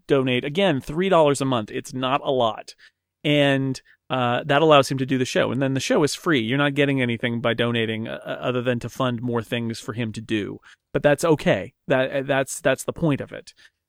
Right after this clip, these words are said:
And that's a great success story. Um, then there's somebody like Ben Thompson who does Stratechery, and he posts, like, uh, a couple of interesting, uh, think pieces every, every,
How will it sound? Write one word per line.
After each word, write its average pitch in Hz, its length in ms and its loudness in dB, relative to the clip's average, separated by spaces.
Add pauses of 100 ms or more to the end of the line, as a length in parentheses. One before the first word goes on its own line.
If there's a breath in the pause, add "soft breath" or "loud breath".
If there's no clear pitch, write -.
And 143 100 2
that's 143 180 2
a 147 40 0
great 131 240 2
success - 260 -2
story. 107 380 -6 (320 loud breath)
Um, 127 400 0
then 156 160 4
there's 160 160 4
somebody 151 240 2
like 135 160 4
Ben 127 160 2
Thompson 170 420 -2
who 135 120 0
does 127 260 2
Stratechery, 110 880 -6 (400 soft breath)
and 131 440 2
he 190 600 -6
posts, - 600 0
like, 151 480 -6
uh, 123 300 0 (200)
a 151 60 -10
couple 139 300 0
of 120 260 0
interesting, 123 760 -4
uh, 110 80 -4
think 139 240 -6
pieces 113 360 -6
every, 113 320 -4 (380)
every, 123 280 -6